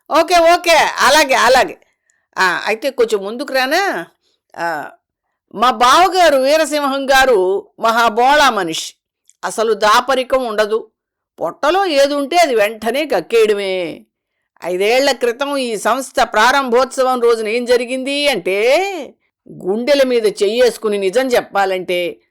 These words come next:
"బావగారు, ఏమైందండి?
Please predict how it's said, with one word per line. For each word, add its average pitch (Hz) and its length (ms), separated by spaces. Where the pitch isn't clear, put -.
"బావగారు, 262 720
ఏమైందండి? 285 920